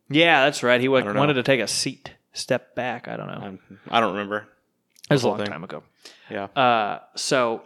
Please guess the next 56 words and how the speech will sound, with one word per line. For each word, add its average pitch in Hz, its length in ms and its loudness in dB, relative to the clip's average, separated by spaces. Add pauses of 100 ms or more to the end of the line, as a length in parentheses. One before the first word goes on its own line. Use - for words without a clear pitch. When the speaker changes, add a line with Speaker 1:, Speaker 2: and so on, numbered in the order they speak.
Speaker 1:
check - 360 -4
that 131 340 -2
out. 107 180 -4
That's 131 220 -4
where 127 80 0
we 120 80 -2
tried 120 260 2
Zimas, 113 720 -6 (200)
uh, 113 100 -12
w-, 104 200 -10
for 117 120 -10
the 117 40 -8
first 110 320 -6
time. 110 160 -6
They 110 80 -4
were 107 140 -2
a 104 60 -8
seasonal 135 500 -4
thing 135 260 -6
at 110 60 -10
the - 80 -14
time. 117 460 -4 (340)
Speaker 2:
Yeah. - 160 -18
I 123 80 4
looked 143 180 4
it 123 80 2
up. 120 140 2
They 117 80 6
did 110 120 -2
not 98 200 2
come 101 100 -6
back. 92 380 -6 (420)
Speaker 1:
Really? 120 240 -2 (460)
Speaker 2:
So 101 120 -2
I 101 40 0
think 107 180 0
the, 101 360 4 (140)
you 107 120 -2
know, 98 100 -2
White 98 220 4
Claw 98 360 0
was 98 100 -12
just 95 220 -10
like, 98 260 -4
"Good 196 140 6
idea. 190 340 6
We're 120 140 0
gonna 120 100 2
fuck - 460 -6
you 113 100 -2
and 104 80 -6
just 101 160 -8
do 107 80 -4
our 101 100 -4
own 104 120 -4
thing." 87 220 -14